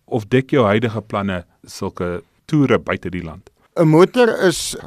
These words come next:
Speaker 2: nie almal sien 'n motor as 'n bate noodwendig nie, maar 'n motor is definitief 'n bate. Meeste mense gebruik dit vir privaat doeleindes. Daar's baie mense wat 'n motor gebruik vir besigheidsdoeleindes. So,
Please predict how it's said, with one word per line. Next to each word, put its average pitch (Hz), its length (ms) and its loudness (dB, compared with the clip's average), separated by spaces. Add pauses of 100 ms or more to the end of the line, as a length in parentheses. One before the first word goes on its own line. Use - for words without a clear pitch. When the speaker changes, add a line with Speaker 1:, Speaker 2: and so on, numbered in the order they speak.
Speaker 2:
nie 127 160 -4
almal 135 180 -2
sien 120 200 -4
'n 117 60 2
motor 117 280 0
as 117 120 -2
'n 110 100 -8
bate 113 360 2
noodwendig 113 420 -2
nie, 131 60 -6
maar 131 120 0
'n 135 40 0
motor 160 240 0
is 135 100 -4
definitief 127 400 -4
'n 120 100 -6
bate. 104 380 0
Meeste 107 340 -4
mense 107 340 -8 (120)
gebruik 113 560 0
dit 117 200 2
vir 101 260 -4
privaat 127 520 0
doeleindes. 123 420 -4
Daar's 156 220 -4
baie 156 200 -2
mense 160 280 -6
wat 151 120 -6
'n 139 60 -8
motor 139 380 -6
gebruik 135 360 -4
vir 131 100 -8
besigheidsdoeleindes. 120 760 -6
So, 135 220 2